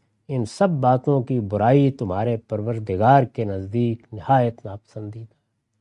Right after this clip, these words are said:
یعنی آخر میں کس چیز کو لیا ہے؟ تکبر۔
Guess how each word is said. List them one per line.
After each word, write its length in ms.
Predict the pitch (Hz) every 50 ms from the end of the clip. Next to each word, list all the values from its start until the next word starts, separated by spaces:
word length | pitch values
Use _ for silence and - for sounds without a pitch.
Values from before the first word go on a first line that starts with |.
| _ _ -
یعنی 180 | 123 107 110 110
آخر 360 | 101 104 107 104 - 156 160
میں 140 | 147 147 139
کس 260 | - - 135 - -
چیز 200 | - 165 160 151
کو 120 | - 175
لیا 300 | 165 160 160 165 170 175 165
ہے؟ 100 | 185 208 208 - _ _ _
تکبر۔ 460 | - 107 - - 101 101 101 127 120